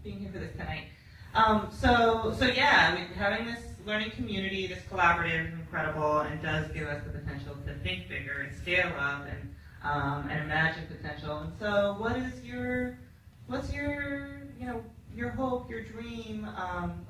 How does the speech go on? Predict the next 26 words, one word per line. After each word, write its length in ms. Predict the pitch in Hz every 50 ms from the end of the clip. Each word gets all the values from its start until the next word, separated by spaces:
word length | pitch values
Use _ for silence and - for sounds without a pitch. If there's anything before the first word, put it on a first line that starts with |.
| - -
for 100 | - 185
where 200 | 175 180 180 180 175 175
this 100 | 175 -
model 340 | 170 165 165 165 160 160 156
might 260 | 151 143 143 143 -
go 160 | - 147 147
next? 540 | 147 - - - - - - - - - - - - -
Um, 260 | 165 160 - - - - - - -
whether 140 | - 143 143
it's 160 | 143 - -
for 80 | - 151
your 240 | 151 151 160 156
organization 880 | 151 160 156 - - - - - 147 156 151 - 165 170 170 170 170 170 - -
or, 300 | 151 151 147 151 151 - - - - - - -
you 80 | 156 160
know, 120 | 151 151 156 - - -
the 60 | 170
next 260 | 160 156 160 - - 160
iteration 420 | 165 165 160 160 160 156 160 156 151 151
of 60 | 151
this 120 | 156 156
model 260 | - 151 151 151 156 -
that 120 | - -
some 160 | - 185 190
other 220 | 202 208 208 190 170
organization 540 | - - - - 135 - - - - -